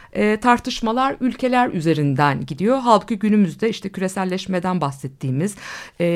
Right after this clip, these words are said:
yine göç, mültecilik, vatansızlık, yerinden edilme sınırlar meselesini bu kadar yoğun bir şekilde konuştuğumuz, ne bileyim sınırların kalktığını,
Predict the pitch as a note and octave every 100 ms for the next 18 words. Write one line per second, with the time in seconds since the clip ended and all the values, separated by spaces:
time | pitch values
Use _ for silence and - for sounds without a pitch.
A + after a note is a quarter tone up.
0 | E3 E3 E3 G#3 E3+ C#3+ G3 F#3+ - G3
1 | F#3+ F#3 G3 G3 F#3+ E3+ E3+ - - -
2 | F#3 F#3+ F3+ F#3+ G3+ E3+ D#3+ E3 F#3 F#3
3 | F#3 F#3+ F3 G3 F#3 F#3 - - F#3+ F3+
4 | F#3+ F#3+ F3 E3+ D#3 C#3+ - C#3+ C#3 -
5 | - - G3+ F#3+ F#3 F#3+ G3 F3 - E3
6 | D3+ D#3 - D#3 - C3 C3+ E3+ A3 F#3
7 | D#3+ - A3+ A3 G#3 G#3 G#3 G#3 G#3 _
8 | G3+ F3+ F3+ D3 C#3